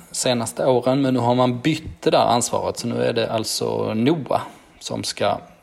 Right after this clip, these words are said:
ta över ordförandeskapet, tror jag det blir formellt i vart fall, i det här idrottsrådet. Det är i alla fall de som har huvudansvaret, eh, vilket, eh,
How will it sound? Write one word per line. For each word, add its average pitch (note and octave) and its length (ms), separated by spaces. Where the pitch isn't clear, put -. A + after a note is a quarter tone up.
ta - 100
över F#2+ 460
ordförandeskapet, G2 1500
tror C#3 160
jag F#2+ 100
det F#2 40
blir F#2 380
formellt F2+ 480
i G2+ 40
vart F2 140
fall, - 240
i A2+ 40
det - 100
här F#2+ 200
idrottsrådet. - 580
Det A2+ 60
är - 20
i - 20
alla G#2 100
fall A2+ 260
de D#3 320
som C3+ 160
har A#2+ 60
huvudansvaret, A2 720
eh, A2 240
vilket, A2 640
eh, A2+ 160